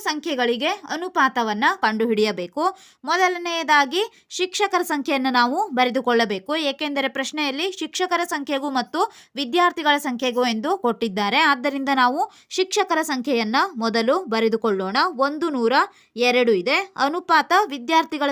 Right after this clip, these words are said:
ಸಂಖ್ಯೆ ಮೂರು ಸಾವಿರದ ಮೂರುನೂರು. ಈಗ ನಾವು ಈ ಎರಡೂ ಸಂಖ್ಯೆಗಳನ್ನ ಯಾವ ಸಂಖ್ಯೆಯಿಂದ ಭಾಗಿಸಬಹುದು ಎಂದು ನೋಡೋಣ. ಈ ಎರಡೂ ಸಂಖ್ಯೆಗಳು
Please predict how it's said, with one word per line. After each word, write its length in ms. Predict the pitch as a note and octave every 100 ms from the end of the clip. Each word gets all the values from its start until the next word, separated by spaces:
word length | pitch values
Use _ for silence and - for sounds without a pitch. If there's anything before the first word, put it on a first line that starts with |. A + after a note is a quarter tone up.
| C#4+
ಸಂಖ್ಯೆ 300 | C4 A#3+ E4+ G#4 _ _ A#3+
ಮೂರು 200 | D#4 F#4 F#4 E4+
ಸಾವಿರದ 420 | B3+ A#3 A3 B3+ F#4 - G#3
ಮೂರುನೂರು. 640 | A#3 A#3+ G#3+ F3+ F#3 C#4 F#4 - _ D#4+
ಈಗ 100 | F#4 F#4+ F4+
ನಾವು 180 | F4 G4+ A#4+ _ - G4
ಈ 20 | F#4+ E4
ಎರಡೂ 180 | F#4+ G#4+ F#4+
ಸಂಖ್ಯೆಗಳನ್ನ 580 | E4+ F4+ D4 C#4+ C#4+ F4 G#4+ _ _ C#4+
ಯಾವ 220 | D#4 F#4+ G#4
ಸಂಖ್ಯೆಯಿಂದ 560 | F4+ D#4+ E4+ D4 C#4 D4+ G4+ D#4 C4+
ಭಾಗಿಸಬಹುದು 640 | C#4+ C#4+ C#4+ C4 D4 A#3+ B3
ಎಂದು 200 | A#3 D4 F#4+ C4+
ನೋಡೋಣ. 360 | A3 G#3 G3+ C4+ G4 D#4
ಈ 20 | D#4 D4+
ಎರಡೂ 200 | D4+ F4+ F#4
ಸಂಖ್ಯೆಗಳು 480 | D#4 E4 C4+ C4+